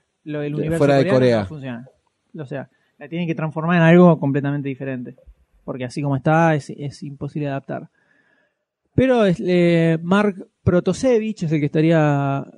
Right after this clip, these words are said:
Speaker 1: metido en el, en el guión, es el guionista de Thor, de Poseidón, de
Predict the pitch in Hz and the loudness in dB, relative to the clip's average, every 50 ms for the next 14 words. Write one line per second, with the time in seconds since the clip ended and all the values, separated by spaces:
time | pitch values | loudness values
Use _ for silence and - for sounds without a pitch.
0 | _ _ - 160 160 156 - 294 294 233 180 165 156 151 147 147 147 147 143 - | _ _ -8 -6 -6 -2 0 0 2 2 2 0 -2 -4 -6 -8 -10 -10 -10 -10
1 | 156 147 147 147 175 214 233 247 240 240 226 196 170 - 151 147 139 139 - - | -10 -8 -6 -4 -2 0 0 2 2 2 2 0 -2 -4 -8 -10 -12 -14 -16 -16
2 | - 143 143 143 147 127 - 151 139 135 135 131 _ 175 170 170 170 170 170 160 | -14 -12 -12 -12 -12 -10 -8 -8 -6 -8 -8 -6 _ 0 2 4 6 6 6 4
3 | 143 139 135 131 131 131 135 - - 147 135 - 139 139 151 160 165 165 160 160 | 4 0 -2 -6 -10 -12 -14 -16 -18 -18 -16 -12 -6 -4 -2 0 0 0 0 -2
4 | 160 156 147 135 131 127 127 123 123 123 117 120 117 113 110 | -2 -4 -4 -4 -4 -4 -4 -4 -4 -4 -4 -6 -6 -8 -8